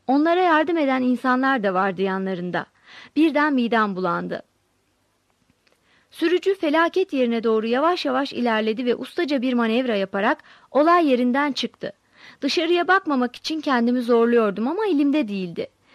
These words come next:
Kaza yerinden ayrılmamızla birlikte sürücünün deli gibi gaza basması inanılır gibi değildi. "Yalvarırım Tanrım, yalvarırım.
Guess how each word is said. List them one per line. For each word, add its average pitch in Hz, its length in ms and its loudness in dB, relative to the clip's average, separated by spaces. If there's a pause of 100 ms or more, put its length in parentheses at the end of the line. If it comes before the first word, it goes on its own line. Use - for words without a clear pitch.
(240)
Kaza 294 320 2
yerinden 254 480 0
ayrılmamızla 277 720 -2
birlikte 220 500 -2 (220)
sürücünün 320 640 0
deli 349 220 4
gibi 247 180 -2
gaza 233 320 -2
basması 214 460 -4
inanılır 277 540 0
gibi 208 300 -6
değildi. 180 440 -8 (600)
"Yalvarırım 294 580 4
Tanrım, 208 480 -6
yalvarırım. 240 640 0